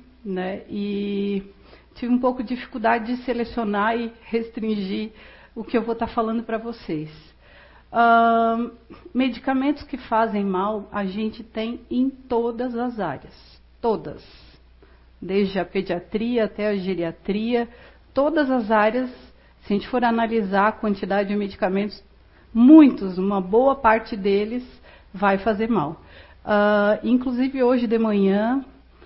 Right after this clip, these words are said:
eu até escutei o doutor Peter Gotsky falando que a quantidade de medicamentos que as pessoas tomam,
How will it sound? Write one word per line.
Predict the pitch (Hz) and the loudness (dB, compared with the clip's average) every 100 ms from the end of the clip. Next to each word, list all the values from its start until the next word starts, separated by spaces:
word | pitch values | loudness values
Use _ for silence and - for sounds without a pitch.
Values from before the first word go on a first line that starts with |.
| - - _ - | -20 -20 _ -6
eu | 208 208 214 | -2 0 0
até | 214 - 214 220 | 0 -2 -2 0
escutei | 226 - - 233 - 220 226 226 | -2 -4 -10 -12 0 2 4 4
o | 220 214 | 2 0
doutor | 196 196 220 214 | -2 -2 -4 -2
Peter | 233 233 220 | -4 -2 -2
Gotsky | 196 190 214 226 - 254 | 0 2 2 0 -8 -10
falando | 240 - 202 196 202 240 247 247 | -6 -2 0 2 0 -2 -4 -8
que | - 226 220 214 214 - - - - - _ _ - - - - - | -10 -6 -4 -2 -4 -8 -20 -20 -20 -20 _ _ -20 -20 -20 -10 -4
a | 202 | -2
quantidade | - 285 285 247 269 247 | 4 4 6 6 6 6
de | |
medicamentos | 254 247 226 220 220 226 226 - | 4 4 0 0 0 -2 -4 -6
que | 220 | -6
as | 208 | -6
pessoas | - 233 220 - | -4 -2 -2 -4
tomam, | - 254 277 214 165 | 0 4 4 4 0